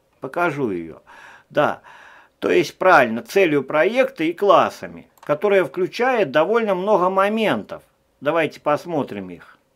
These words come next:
Ребят, ну важно быть в школе. Где б вы не были, надо быть в школе, в группе и все это делать в реальном времени. Вот, поэтому написал инструкцию.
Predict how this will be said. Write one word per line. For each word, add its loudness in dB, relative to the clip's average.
Ребят, 0
ну -4
важно 0
быть 2
в -16
школе. 0
Где -4
б -10
вы -6
не -4
были, -2
надо -2
быть -2
в -20
школе, -2
в -6
группе -4
и -6
все -6
это -4
делать -4
в -10
реальном -2
времени. -8
Вот, -6
поэтому -4
написал -2
инструкцию. -4